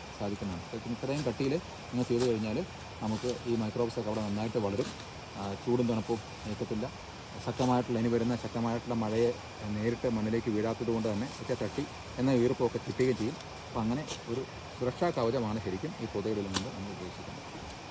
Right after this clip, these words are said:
ഇങ്ങനെ ചെയ്യുന്നത് വഴി ഒരുപാട് ഗുണങ്ങളാണ്. വേരുകൾ ധ-, ധാരാളമായിട്ട് ഉണ്ടാവും, മണ്ണിൽ കേടുണ്ടാകുന്നില്ല, മൈക്രോബ്സ് നന്നായിട്ട് വളരും. ഈ കാര്യങ്ങളൊക്കെ ഇത് നമുക്ക് ശ്രദ്ധിക്കാൻ പറ്റും. ഒരു ഒന്നര രണ്ടടി, ഏഹ്, ചുറ്റിനാണ് നമ്മൾ ചെയ്യുന്നത്. അപ്പോൾ ഇത്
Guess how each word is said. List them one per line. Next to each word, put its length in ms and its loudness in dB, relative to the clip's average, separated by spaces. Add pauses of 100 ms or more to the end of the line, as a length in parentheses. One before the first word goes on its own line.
(160)
ഇങ്ങനെ 260 2
ചെയ്യുന്നത് 300 4
വഴി 140 6 (360)
ഒരുപാട് 400 10
ഗുണങ്ങളാണ്. 380 2 (340)
വേരുകൾ 380 4
ധ-, 160 2
ധാരാളമായിട്ട് 640 0 (180)
ഉണ്ടാവും, 320 0 (380)
മണ്ണിൽ 220 2 (100)
കേടുണ്ടാകുന്നില്ല, 640 0 (180)
മൈക്രോബ്സ് 480 2 (180)
നന്നായിട്ട് 400 -2 (180)
വളരും. 240 -6 (160)
ഈ 100 -2
കാര്യങ്ങളൊക്കെ 460 -2 (240)
ഇത് 160 -6
നമുക്ക് 280 -8
ശ്രദ്ധിക്കാൻ 340 -8
പറ്റും. 240 -8 (1160)
ഒരു 120 -4 (260)
ഒന്നര 300 6
രണ്ടടി, 280 4 (280)
ഏഹ്, 340 -6
ചുറ്റിനാണ് 440 2
നമ്മൾ 140 -2 (200)
ചെയ്യുന്നത്. 300 -4 (260)
അപ്പോൾ 140 -4
ഇത് 80 0